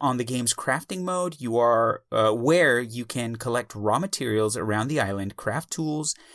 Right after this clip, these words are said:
use those tools to get more craftables, and so on and so forth. That sounds like a good time sink. Uh, I know there's been a lot of, um,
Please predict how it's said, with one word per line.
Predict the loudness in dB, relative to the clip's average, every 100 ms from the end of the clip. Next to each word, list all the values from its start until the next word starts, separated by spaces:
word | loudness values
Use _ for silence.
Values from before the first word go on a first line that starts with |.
| -20 _
use | -6 0 0 0
those | 2 2 2
tools | -2 -4 -2 0 -2
to | -2
get | -6 -6
more | -4 -2 -2 -4
craftables, | -2 -2 -2 -4 -2 0 -2 -4
and | -4 -2 2
so | 4 4 2
on | 0 -4 -6 -8 -10
and | -10 -8 -8 -4
so | -2 -2 -6
forth. | -6 -2 -2 -2 -10 -20 _ -20 -20 -20 -20 _ -2
That | 2
sounds | 2 2
like | -2 -2
a | -2
good | -2 -2 0
time | 2 4
sink. | 4 4 2 -4 -8
Uh, | 0 0 2
I | 2
know | 2
there's | 0 -2 -2
been | -6
a | -2
lot | -2 -2
of, | -2 -4
um, | -4 -4 -6 -8 -14